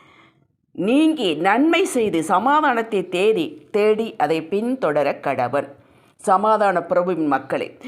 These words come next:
சமாதானம் என்பது திருப்தி, நிறைவு, மன அமைதி, பேதலிக்காத தன்மை,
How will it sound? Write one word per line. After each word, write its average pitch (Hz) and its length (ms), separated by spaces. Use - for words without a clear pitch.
சமாதானம் 269 720
என்பது 269 480
திருப்தி, 254 640
நிறைவு, 220 580
மன 226 340
அமைதி, 208 760
பேதலிக்காத 226 840
தன்மை, 165 500